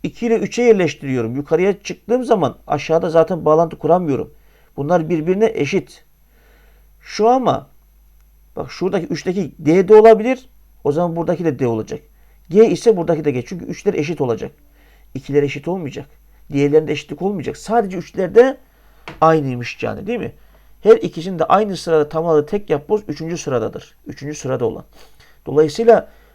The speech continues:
şunu yazmak önemli. Bak şunu üçüncü sıraya D G'yi G D ya-, yahut da bak çift oklu yaptım.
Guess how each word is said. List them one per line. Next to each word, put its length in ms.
şunu 340
yazmak 480
önemli. 400
Bak 160
şunu 260
üçüncü 420
sıraya 400
D 200
G'yi 640
G 280
D 60
ya-, 280
yahut 340
da 100
bak 120
çift 160
oklu 180
yaptım. 300